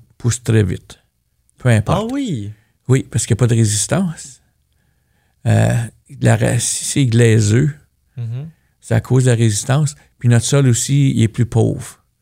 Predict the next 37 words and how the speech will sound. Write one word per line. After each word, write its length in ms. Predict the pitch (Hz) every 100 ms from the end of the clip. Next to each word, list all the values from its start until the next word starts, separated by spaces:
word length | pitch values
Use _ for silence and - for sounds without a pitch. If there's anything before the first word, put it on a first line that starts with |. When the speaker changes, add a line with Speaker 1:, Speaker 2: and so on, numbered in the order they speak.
| _ _ _ _ _
Speaker 1:
Ils 80 | -
vont 120 | 104
être 140 | 117 107
Speaker 2:
Mhm. 60 |
Speaker 1:
plus 140 | - 120
haut, 240 | 123 127 120
plus 180 | - 127
acides. 520 | 120 - 123 - 113 - _ _ _ _ _ _ _ _
Donc, 380 | 120 113 117 117
euh, 80 | 120
en 260 | 117 120 120
ayant 280 | 120 135
du 80 | 127
sol 260 | 107 139 135
plus 180 | 127 127
acide, 360 | 117 - 147
ça 160 | 123 123
favorise 680 | - 120 117 113 127 127 107
les, 360 | 104 101 107
les 260 | 110 110 98
arbres, 340 | 110 110 113
là. 120 | - - _ _ _ -
Nous, 180 | 107 123
chez 200 | 117 110
nous, 200 | 113 120
là, 300 | 110 113 107 - - _ _ _ 110
les 40 |
sauts 200 | - 131
pleureurs, 480 | - 113 107 123 123
ils 60 | 113
ont 100 | 107
quinze 340 | 127 110 98
ans, 200 | 123 131
puis 100 | 120
ils 40 | 107
sont, 360 | - 120 117
euh, 120 | 110